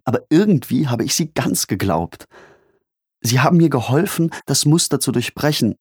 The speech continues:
oder wenigstens zu einem neuen überzuwechseln. Und daher komme ich nach Ibiza. Damit die Reise ein Abenteuer wird, werde ich mit dem Zug nach Valencia fahren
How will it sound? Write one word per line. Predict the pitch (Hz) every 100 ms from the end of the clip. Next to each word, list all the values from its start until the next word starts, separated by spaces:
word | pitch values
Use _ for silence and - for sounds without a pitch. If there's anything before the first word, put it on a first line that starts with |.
| -
oder | 127 107
wenigstens | 135 165 147 - 127 -
zu | -
einem | 113 110 113
neuen | 147 175 107
überzuwechseln. | - 92 90 80 78 - - 57 117 _ _ _ _ _ _ _ _ -
Und | 117 104
daher | 139 160 127 123 139 _ _ _ -
komme | 156 156 156
ich | 127
nach | 127 117
Ibiza. | - 107 98 - 92 - _ _ _ _ _ _ _ _ _ _ -
Damit | 143 135
die | 127
Reise | 113 151 135
ein | 117 -
Abenteuer | 160 160 123 110 101
wird, | 113 180 -
werde | 131 143
ich | - 131
mit | 123
dem | 113 107
Zug | - 165 -
nach | 120
Valencia | 98 98 120 - 156
fahren | - 156 185 220